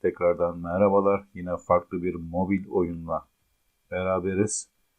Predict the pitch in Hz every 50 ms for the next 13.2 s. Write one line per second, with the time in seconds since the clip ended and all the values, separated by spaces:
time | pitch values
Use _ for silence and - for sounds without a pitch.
0 | _ _ _ _ _ _ _ _ _ _ _ _ 107 107 107 107 113 113 117 113
1 | 107 110 107 101 - - 98 92 85 76 73 85 101 113 - - - 104 107 110
2 | 110 98 - - - - _ _ _ _ _ _ _ _ _ _ _ _ _ _
3 | - 98 95 92 90 90 87 87 - 107 110 101 101 - _ - 98 92 - -
4 | 95 95 - - 95 92 - - 95 87 85 85 76 73 - _ _ _ _ _
5 | _ _ _ _ _ _ - 98 101 104 98 101 101 98 98 98 98 104 107 101
6 | 98 - - 101 90 92 104 104 - _ _ _ _ _ _ _ _ _ _ _
7 | _ _ _ _ _ _ _ _ _ 120 117 120 120 123 123 117 120 127 - -
8 | _ _ _ - - - - - - 123 123 123 127 123 123 120 120 123 117 113
9 | 104 - - 101 101 104 110 - - - _ _ _ _ _ _ _ - - 127
10 | 123 120 120 113 117 120 120 117 - - 127 117 - 113 95 92 95 101 _ -
11 | - - 107 110 - - 110 95 - - 113 110 107 95 101 98 90 90 92 90
12 | - - - 95 - - 95 98 95 87 87 92 92 98 101 98 90 82 - -
13 | - - 104 104